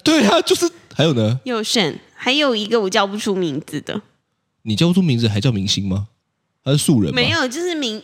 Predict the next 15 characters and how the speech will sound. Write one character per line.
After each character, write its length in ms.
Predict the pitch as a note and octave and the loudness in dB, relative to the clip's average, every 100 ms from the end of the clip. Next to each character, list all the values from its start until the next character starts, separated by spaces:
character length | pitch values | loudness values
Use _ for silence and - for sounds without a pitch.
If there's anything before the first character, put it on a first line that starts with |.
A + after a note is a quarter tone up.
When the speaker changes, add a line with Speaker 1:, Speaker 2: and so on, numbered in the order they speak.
| - | -10
Speaker 2:
是 180 | - E4 | -6 -2
明 260 | B3 G3 | 0 0
星， 220 | A#3 A#3 | -2 -4
但 140 | A#3 A#3 | -2 -4
是 80 | A#3+ | -4
可 180 | A3 D#3+ | -8 -8
能 80 | D#3 | -8
没 100 | F3 | -8
有 80 | |
那 120 | F3+ F3+ | -6 -6
么 240 | D#3 D3 - _ _ | -8 -10 -14 _ _
有 220 | F3 B2+ | -4 -4
名。 280 | A#2 F2 G2+ - | -4 -8 -8 -10
Speaker 1:
啊， 140 | - G#2 | -6 -4
谁？ 260 | E2+ C2+ | -4 -6